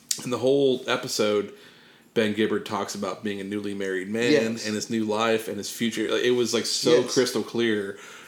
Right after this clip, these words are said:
Speaker 1: what was happening. And within six months, they were divorced.
Speaker 2: <laughs>
Speaker 1: And so the big changes, and then the next record was Kintsugi, which had the leadoff single Black Sun, which is
Speaker 2: Oh,
Speaker 1: about divorce.
Speaker 2: God.
Speaker 1: Oh, yeah.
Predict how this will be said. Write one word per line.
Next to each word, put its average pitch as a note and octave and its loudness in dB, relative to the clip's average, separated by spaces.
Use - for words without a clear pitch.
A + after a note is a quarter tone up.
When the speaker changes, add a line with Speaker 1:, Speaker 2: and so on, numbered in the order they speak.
Speaker 1:
what G#2+ 2
was G#2+ -2
happening. A2 0
And A2 0
within A2 0
six G#2 -2
months, F#2+ -6
they G2 -2
were F#2+ -2
divorced. G#2+ -6
Speaker 2:
<laughs> A3 0
Speaker 1:
And A#2 2
so A#2+ 4
the C3+ 2
big D#3 6
changes, D3 4
and A#2+ 4
then A#2 6
the A2+ 4
next A2 2
record G#2+ 0
was G2+ -2
Kintsugi, F#2+ -4
which F#2 -10
had F#2+ -6
the F#2+ -8
leadoff G#2 -2
single G2 -2
Black F#2+ -4
Sun, F#2+ -6
which G#2 -4
is - -4
Speaker 2:
Oh, G#2 -6
Speaker 1:
about G2 -6
divorce. G2 -6
Speaker 2:
God. G#2 -6
Speaker 1:
Oh, A#2 2
yeah. G2+ -2